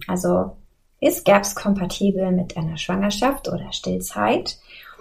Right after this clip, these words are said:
Und ganz klare Antwort ist ja, ist durchaus kompatibel und auch zu empfehlen. Diese Frage ist jetzt nicht ganz so schnell beantwortet.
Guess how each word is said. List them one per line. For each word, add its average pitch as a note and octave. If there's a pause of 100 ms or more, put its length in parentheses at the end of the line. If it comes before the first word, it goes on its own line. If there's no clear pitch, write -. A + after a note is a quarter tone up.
(260)
Und F#3+
ganz G3
klare F3+
Antwort F3
ist D#3
ja, F3+ (760)
ist -
durchaus F#3
kompatibel G#3
und -
auch - (300)
zu -
empfehlen. G3
Diese G3+
Frage G3+
ist -
jetzt -
nicht F3+
ganz F3+
so F3+
schnell -
beantwortet. -